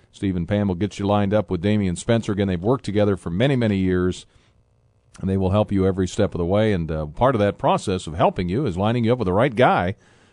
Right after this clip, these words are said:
and Damian Spencer is that man at Fisher National Bank, seventeen ten South Neal. Uh, the suspect, uh, they apparently have a suspect in arrest, uh, in custody,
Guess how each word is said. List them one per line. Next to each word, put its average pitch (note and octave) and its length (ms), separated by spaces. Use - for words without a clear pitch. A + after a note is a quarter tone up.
and F2 160
Damian B2+ 360
Spencer A#2 480
is C#3+ 300
that C#3 200
man B2 280
at C2+ 120
Fisher A2+ 300
National G2+ 380
Bank, A#2+ 300
seventeen G#2 500
ten F2+ 260
South D#2+ 400
Neal. F#2 360
Uh, F#2 220
the G2 240
suspect, C#3+ 800
uh, G2+ 240
they G#2 140
apparently A#2+ 380
have B2 120
a G#2 100
suspect A2 580
in G2+ 100
arrest, G#2 560
uh, F2 180
in A2+ 180
custody, A#2+ 600